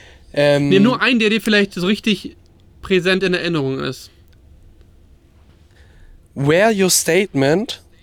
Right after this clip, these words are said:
Speaker 1: also trag Bitcoin-Kleidung.
Speaker 2: Mhm.
Speaker 1: Ich weiß nicht, warum das viele nicht verstehen oder so. Ich feier das voll, weil es immer wieder, äh, Momente im normalen Alltagleben gibt, dass sich Leute darauf ansprechen. Und das ist eigentlich immer,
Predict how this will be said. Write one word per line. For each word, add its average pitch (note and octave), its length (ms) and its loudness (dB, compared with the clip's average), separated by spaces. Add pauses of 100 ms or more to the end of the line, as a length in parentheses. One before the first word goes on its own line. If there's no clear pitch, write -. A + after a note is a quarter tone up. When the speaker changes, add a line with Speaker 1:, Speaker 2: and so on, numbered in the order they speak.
(360)
Speaker 1:
also D3 240 -2
trag D3+ 400 -2
Bitcoin-Kleidung. D3+ 1000 0
Speaker 2:
Mhm. A3+ 60 -10 (380)
Speaker 1:
Ich C#3+ 160 -4
weiß - 220 2
nicht, F3+ 140 2
warum E3+ 160 2
das D#3 160 -6
viele F3+ 280 -2
nicht D#3 200 -2
verstehen E3+ 540 2
oder C3 200 -2
so. D3 240 0
Ich - 120 0
feier E3+ 300 0
das D3+ 160 -2
voll, D#3 400 0 (280)
weil D3 120 2
es - 100 0
immer G3+ 360 2
wieder, F3 460 2 (520)
äh, D3+ 200 2
Momente D3+ 580 0
im C#3 100 2
normalen C#3 680 0
Alltagleben B2+ 1120 -4
gibt, C#3 240 -2 (240)
dass C#3 160 -2
sich C#3 180 -4
Leute D3 320 0
darauf B2+ 260 -2
ansprechen. C#3+ 800 -2 (360)
Und C3 120 0
das C3+ 140 0
ist C#3+ 80 0
eigentlich C3+ 260 -2
immer, C3+ 300 0